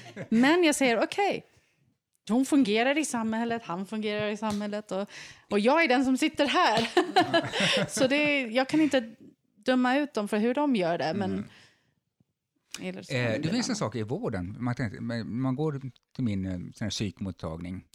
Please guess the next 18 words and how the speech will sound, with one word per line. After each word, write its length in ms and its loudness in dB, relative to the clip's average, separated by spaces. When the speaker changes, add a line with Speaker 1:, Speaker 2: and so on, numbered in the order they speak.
Speaker 2:
och 80 -12
så 80 -16
finns 160 -4
det 80 -4
ju 160 -4
sån 140 -6
här, 160 -2
eh, 320 -4
vad 120 -8
heter 160 -6
det, 320 -10
ljusrum 600 0
på 80 -4
vintern. 360 -8
Man 160 -6
går 160 -8
dit 200 -12
och 120 -20